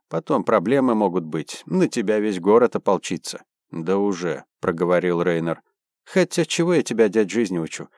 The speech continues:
Сам увяз в этой трясине по колено. Валить мне надо из Кронфеста. Не рады мне тут больше». Ренфилд часто сворачивал, огибал дома и обходил некоторые пути, которые казались Рейнеру открытыми,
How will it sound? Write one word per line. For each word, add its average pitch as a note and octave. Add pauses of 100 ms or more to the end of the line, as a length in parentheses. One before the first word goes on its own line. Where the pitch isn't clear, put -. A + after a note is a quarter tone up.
(220)
Сам F3
увяз G#2+
в A2+
этой G2+
трясине G2
по G2
колено. F#2 (420)
Валить B2+
мне A2
надо G2+
из F#2+
Кронфеста. F#2 (240)
Не C#3+
рады C3
мне G2+
тут E2+
больше». D#2+ (920)
Ренфилд C#3+
часто B2+
сворачивал, G#2
огибал F#2+
дома F2+ (260)
и B2
обходил D#3
некоторые B2+
пути, B2
которые F#2+
казались G2
Рейнеру A2+
открытыми, G#2